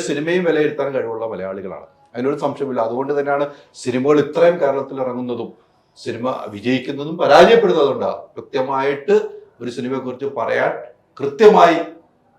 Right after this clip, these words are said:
സെൻസ് ഉള്ളതാണ് മലയാളികൾ. അതിനൊരു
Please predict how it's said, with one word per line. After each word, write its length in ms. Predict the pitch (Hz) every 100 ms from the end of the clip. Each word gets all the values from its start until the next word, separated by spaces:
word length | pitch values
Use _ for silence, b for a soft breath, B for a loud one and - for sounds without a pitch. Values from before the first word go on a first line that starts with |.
| _
സെൻസ് 260 | 131 123 139
ഉള്ളതാണ് 460 | 127 123 110 107 104 107
മലയാളികൾ. 440 | 101 95 98 90 - - _ _ _ _ -
അതിനൊരു 340 | 98 107 110